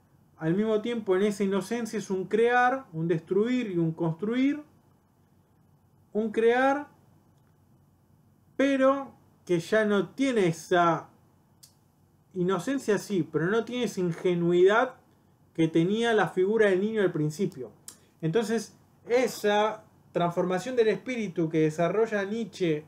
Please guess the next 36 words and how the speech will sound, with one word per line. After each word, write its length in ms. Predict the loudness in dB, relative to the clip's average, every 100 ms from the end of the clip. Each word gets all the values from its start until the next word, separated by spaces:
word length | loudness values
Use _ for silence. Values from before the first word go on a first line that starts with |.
| -8
en 400 | -6 -4 -4 -4
el, 360 | -4 -4 -6 -6
en 200 | -6 -4
Zaratustra 880 | 0 0 -2 -8 -4 -2 0 -2 -8 _ _ _ _ _
se 180 | -4 -2
replica 640 | 0 -2 -4 -8 -2 0
acá 340 | 0 0 -2 -2
con 220 | -4 -4
estas 320 | -6 -6 -6
figuras 760 | -4 -4 -4 -4 -4 -4 -8 -16 _ _ _ _
de 140 | -2 0
Dioniso. 480 | 2 0 -4 -10 -14 _ _ 0
Por 100 | 2
eso 180 | 2 -2
también 300 | -2 -2 -2
nosotros 340 | -4 -6 -6
podríamos 280 | -4 -4 -4
decir, 180 | -4 -2
ah, 140 | 0
bueno, 340 | 0 -2 -6 -10 _ _ _ _ _ _ -20 _ _ _ _
deja 320 | 0 2 2
de 100 | 0
hablar 300 | 2 2 0
de 80 | 0
Dioniso, 560 | 2 0 0 -2 -4 0
pero 220 | 2 2
retoma 520 | 2 -2 -2 -4 -2
la 140 | -4 -4
figura 760 | -2 -2 0 0 2 0 -4 -10 _ _ _
a, 120 | -2 0
la, 140 | 0
a, 260 | -4 -6 -6
a 240 | -6 -10
Zaratustra 840 | -2 0 0 -2 -6 -6 -4 -2 -2
como 280 | 0 0 0
máscara 800 | 0 -2 -2 -2 0 -2 -4